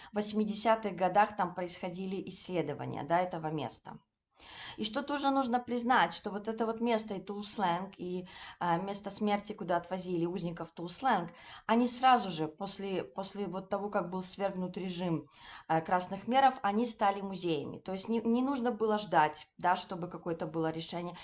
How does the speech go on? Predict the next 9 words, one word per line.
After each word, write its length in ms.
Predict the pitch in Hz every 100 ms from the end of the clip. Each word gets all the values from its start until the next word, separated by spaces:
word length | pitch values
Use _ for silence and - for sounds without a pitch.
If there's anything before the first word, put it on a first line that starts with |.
| -
Их 140 | 214 208
сразу 380 | 240 254 247
преобразовали 800 | 254 226 220 190 190 185 185 185
в 100 | 180
музей. 400 | 180 180 170 156
То 100 | 156
есть 120 | 165 -
сразу 320 | 214 240 233
же 220 | 220